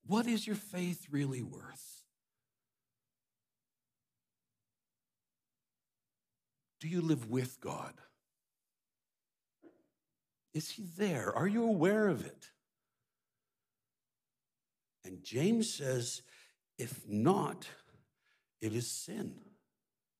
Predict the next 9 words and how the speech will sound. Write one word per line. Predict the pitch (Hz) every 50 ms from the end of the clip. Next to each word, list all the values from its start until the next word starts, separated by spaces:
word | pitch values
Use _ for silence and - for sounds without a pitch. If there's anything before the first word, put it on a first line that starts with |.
| _ _ _ _ _ _ _ _ _ _ _ _ _ _ _ _ _ _ _ _ _ _ _ _ _ _ _ _ _ _ _ _ - _ _
To | - 190
forget | 175 - - - 151 143 127 117 101 95 131 180 214 214 208 - - - -
that | 131 151 113 101 104
God's | 117 147 160 165 165 170 143 120
will | 131 131 147 170 165 147 131 120 - - - - - - - _ -
is | 113 -
first | - - - 107 104 104 - -
and | 107 107
foremost | 107 - 104 92 85 90 85 85 82 85 - -